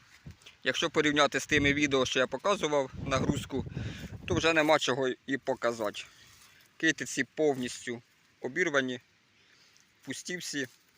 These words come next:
Ось дивіться. І так з кожним кущем. Сьогодні ще зібрали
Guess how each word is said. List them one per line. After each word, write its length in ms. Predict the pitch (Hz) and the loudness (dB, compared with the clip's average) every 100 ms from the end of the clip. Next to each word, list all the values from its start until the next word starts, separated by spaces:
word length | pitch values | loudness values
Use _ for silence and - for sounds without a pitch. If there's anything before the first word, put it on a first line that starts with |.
| - _ _ - | -20 _ _ -12
Ось 160 | 113 | -10
дивіться. 480 | 117 113 107 - 104 _ _ _ _ _ _ _ _ _ _ _ _ _ _ _ _ _ _ _ _ _ - | -6 -6 -6 -8 -10 _ _ _ _ _ _ _ _ _ _ _ _ _ _ _ _ _ _ _ _ _ -14
І 80 | |
так 220 | - 147 - | -4 -4 -4
з 60 | |
кожним 340 | 135 127 131 120 | -6 -4 -6 -10
кущем. 400 | 123 - 107 101 - - - - - - - - - - - - | -8 -6 -6 -8 -20 -20 -20 -20 -18 -18 -18 -20 -20 -20 -20 -20
Сьогодні 360 | - 165 156 139 | -2 0 0 2
ще 180 | 143 | 0
зібрали 420 | 131 127 131 123 | 0 2 2 2